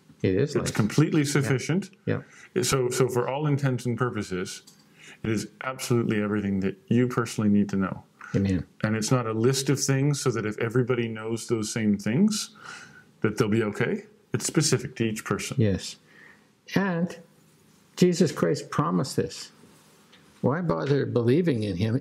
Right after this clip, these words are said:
Speaker 1: if, if you don't believe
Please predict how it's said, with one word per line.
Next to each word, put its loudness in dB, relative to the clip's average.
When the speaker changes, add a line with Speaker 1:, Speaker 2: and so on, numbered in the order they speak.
Speaker 1:
if, -2
if -4
you 6
don't 2
believe 0